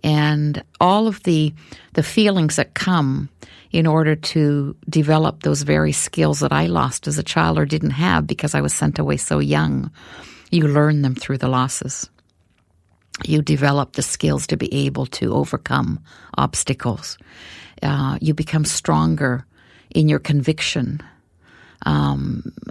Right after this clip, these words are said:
to, to carry forth the path that you think you are meant to carry. And the sense of responsibility kicks in even stronger in terms of trying to get the message out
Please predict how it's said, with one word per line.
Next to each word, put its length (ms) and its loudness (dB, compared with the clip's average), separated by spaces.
to, 160 -4
to 140 -6
carry 440 2
forth 460 -2
the 80 -2
path 420 -2
that 180 -4
you 160 0
think 320 -2
you 140 0
are 80 0
meant 260 0
to 80 -12
carry. 520 -2
And 440 2
the 80 0
sense 320 0
of 100 -2
responsibility 1200 0
kicks 340 -4
in 140 2
even 240 0
stronger 680 0
in 180 2
terms 480 0
of 140 -4
trying 460 0
to 440 -2
get 220 0
the 80 0
message 480 0
out 280 -2